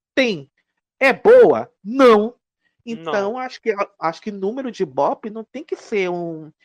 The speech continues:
Speaker 1: um medidor definitivo de, de um produto ser bom ou ruim. Não é, gente. Tem muita coisa boa que a audiência não correspondeu em números, assim que tem muita porcaria que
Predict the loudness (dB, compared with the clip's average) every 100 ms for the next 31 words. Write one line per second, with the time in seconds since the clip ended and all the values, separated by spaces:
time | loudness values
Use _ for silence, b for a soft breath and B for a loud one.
0 | -20 -12 -12 -12 -8 -6 -6 -10 -10 -14
1 | -16 -10 -8 -8 -10 -12 -14 -12 -14 -18
2 | -16 -14 -10 -10 -8 -8 -6 -8 -8 -8
3 | -4 -6 -6 -8 -10 -14 -18 _ _ -16
4 | -10 -8 -10 -14 -16 -8 -8 -6 -8 -8
5 | -2 -2 0 -2 0 0 0 -2 -6 -10
6 | -12 -14 -20 _ _ _ _ -8 -6 -6
7 | -8 -10 -12 -6 -4 -4 -10 -18 -14 -12
8 | -10 -12 -14 _ b b b -8 -8 -12
9 | -12 -10 -10 -8 -8 -6 -6 -2 -2 -2
10 | -4 -6 -6 -10 -16 -16